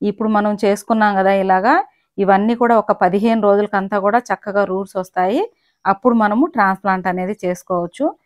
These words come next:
ఈ విధంగా మీరు ఇప్పటివరకు గనక మీ దగ్గర పాత చామంతి మొక్కలు గనక ఉంటే హార్డ్ ప్రూన్ చేసి, హార్డ్ ప్రూన్ చేసిన కొమ్మలతోటి, లేత చిగుర్లతో ఉన్న కొమ్మలు చూసి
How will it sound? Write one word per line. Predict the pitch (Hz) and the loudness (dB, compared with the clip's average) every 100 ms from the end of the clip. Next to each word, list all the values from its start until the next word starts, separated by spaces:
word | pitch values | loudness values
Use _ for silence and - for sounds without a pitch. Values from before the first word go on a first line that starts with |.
| _ _ _ | _ _ _
ఈ | 196 208 | -2 2
విధంగా | 196 202 220 | 2 0 0
మీరు | 214 202 214 | -2 -2 -2
ఇప్పటివరకు | 247 - 208 202 196 202 | -4 -2 0 0 -2 -4
గనక | 196 190 240 | -4 -4 -6
మీ | 196 | -4
దగ్గర | 185 185 202 196 | -4 -2 -4 -4
పాత | 185 185 196 226 220 | -6 -2 -4 -4 -6
చామంతి | 190 180 196 190 | -4 -2 -4 -4
మొక్కలు | 185 - 185 | -8 -4 -6
గనక | 180 175 170 | -6 -8 -8
ఉంటే | 175 170 339 - _ _ _ | -6 -2 -2 -4 _ _ _
హార్డ్ | 170 180 185 | 0 0 0
ప్రూన్ | 208 202 | -4 -4
చేసి, | 180 185 190 185 359 480 _ _ - | -2 -2 -2 -2 -4 -6 _ _ -4
హార్డ్ | 175 196 | 0 0
ప్రూన్ | - 208 214 | -2 -6 -4
చేసిన | 196 185 190 | -4 -6 -6
కొమ్మలతోటి, | 170 175 185 190 185 185 180 339 453 - _ _ _ - | -6 -6 -2 -4 -2 -4 -2 -2 -2 -6 _ _ _ -6
లేత | 175 196 196 | -2 -2 -2
చిగుర్లతో | - 185 190 185 185 180 | -6 -4 -4 -4 -4 -4
ఉన్న | 185 180 | -4 -6
కొమ్మలు | - 175 185 185 | -6 -6 -6 -6
చూసి | 180 180 | -8 -4